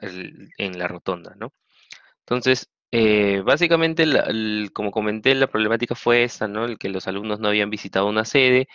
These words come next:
Nosotros ambientamos un poco el espacio para que sea más entretenido. Como pueden ver, esto no estaba así anteriormente en el, el mapa inicial. Y construimos toda esta feria que pueden ver aquí.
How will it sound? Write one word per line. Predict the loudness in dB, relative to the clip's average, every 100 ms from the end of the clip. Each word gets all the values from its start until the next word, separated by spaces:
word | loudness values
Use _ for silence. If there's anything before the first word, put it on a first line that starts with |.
| -20 _ -8
Nosotros | -8 -4 -6 -6 -8
ambientamos | -8 -6 -6 0 0 -2 -8
un | -6
poco | -4 0
el | 0
espacio | 0 2 0 2 -2 0
para | 0
que | 0 -2
sea | -4
más | -4 -6
entretenido. | -10 -8 -4 -2 2 2 0 -4 _ _
Como | -8 -4
pueden | 0 0
ver, | 0 0
esto | -2 -4
no | -10
estaba | -8 -8 -6
así | -4 -2 0 -2
anteriormente | -4 -6 -6 -4 -4 -6 -6 -6 -6
en | -10 -16
el, | -16 -16 -20 -14
el |
mapa | -6 -4 -2
inicial. | -2 0 0 0 -6 -18 -20 -18 -2
Y | 2 4
construimos | 4 2 0 0 2
toda | 2
esta | 2 -2
feria | 0 2 2
que | 0
pueden | -2 -2
ver | -2 -6
aquí. | -8 -14